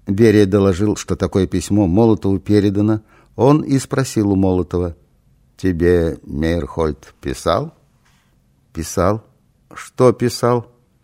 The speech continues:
В ответ Молотов передал ему письмо. Оно попало в эту папку. Взял с делами на дачу.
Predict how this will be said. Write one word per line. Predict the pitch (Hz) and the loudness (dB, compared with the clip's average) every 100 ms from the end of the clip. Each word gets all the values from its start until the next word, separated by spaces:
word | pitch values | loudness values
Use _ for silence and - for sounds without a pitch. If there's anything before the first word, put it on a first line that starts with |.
| _ - | _ -4
В | 101 | -4
ответ | - 151 151 | 2 2 4
Молотов | 123 123 123 123 127 - | 4 4 2 0 -4 0
передал | 110 110 110 110 | 0 2 0 -2
ему | 101 90 90 | -2 -4 -4
письмо. | 87 - 64 55 - _ _ _ - | -8 -8 -10 -10 -16 _ _ _ -6
Оно | 85 90 98 | -2 0 0
попало | 92 80 - 87 82 | -2 -6 -4 -2 -2
в | 78 | -4
эту | 73 73 | -8 -8
папку. | 80 69 - 65 - _ _ _ _ _ | -6 -8 -10 -14 -14 _ _ _ _ _
Взял | - 87 127 123 90 73 - | -14 -4 0 2 0 -4 -12
с | 82 | -8
делами | 95 92 101 98 | -4 0 0 0
на | 92 92 | 0 -2
дачу. | 92 90 - 80 | -2 -4 -6 -14